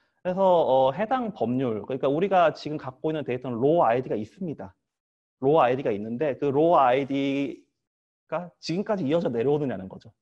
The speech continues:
개정을 쭉 해오면 그 로우 아이디로 현-, 버전이 뭐 삼십, 사십까지 올라가겠죠. 한 삼사십 번 개정을 해서 현행법으로 살아있느냐를 보는 거죠. 그러면은 우리 데이터에 그 해당 로우 아이디를 갖고 있는 데이터 중에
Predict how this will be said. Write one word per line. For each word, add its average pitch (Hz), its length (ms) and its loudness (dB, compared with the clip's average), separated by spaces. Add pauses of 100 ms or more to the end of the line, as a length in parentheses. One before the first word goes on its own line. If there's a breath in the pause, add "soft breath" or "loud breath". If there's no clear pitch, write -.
(440)
개정을 180 420 2
쭉 214 340 -2
해오면 196 200 -2
그 185 100 -2
로우 147 240 4
아이디로 160 560 0 (1160)
현-, 170 240 -8 (140)
버전이 139 340 0
뭐 107 100 -2
삼십, 185 380 -8
사십까지 - 420 -10
올라가겠죠. 101 540 -6
한 104 80 -12
삼사십 160 340 -10
번 131 140 -10
개정을 107 340 -6
해서 107 140 -6
현행법으로 156 480 -2
살아있느냐를 120 560 -6
보는 101 300 -12
거죠. 101 200 -14
그러면은 131 480 -6
우리 143 220 -4
데이터에 151 560 -2 (800)
그 131 280 2
해당 196 440 0
로우 143 240 4
아이디를 123 340 2
갖고 - 460 -4
있는 127 360 -6
데이터 113 320 -8
중에 143 360 -10